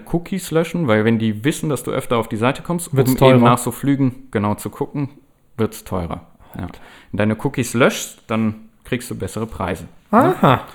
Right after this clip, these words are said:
Speaker 2: Ja, siehst
Speaker 1: Also
Speaker 2: du mal.
Speaker 1: sowas zum Beispiel.
Speaker 2: Ja.
Speaker 1: Ähm, wo noch? Äh, ich hab mir mal einen Account gemacht, zum Beispiel bei der Schufa.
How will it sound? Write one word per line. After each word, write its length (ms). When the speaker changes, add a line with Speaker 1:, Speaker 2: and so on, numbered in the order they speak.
Speaker 2:
Ja, 180
siehst 140
Speaker 1:
Also 140
Speaker 2:
du 80
mal. 80
Speaker 1:
sowas 200
zum 120
Beispiel. 340
Speaker 2:
Ja. 140
Speaker 1:
Ähm, 640
wo 200
noch? 460
Äh, 200
ich 320
hab 160
mir 160
mal 100
einen 120
Account 340
gemacht, 260
zum 120
Beispiel 200
bei 180
der 200
Schufa. 800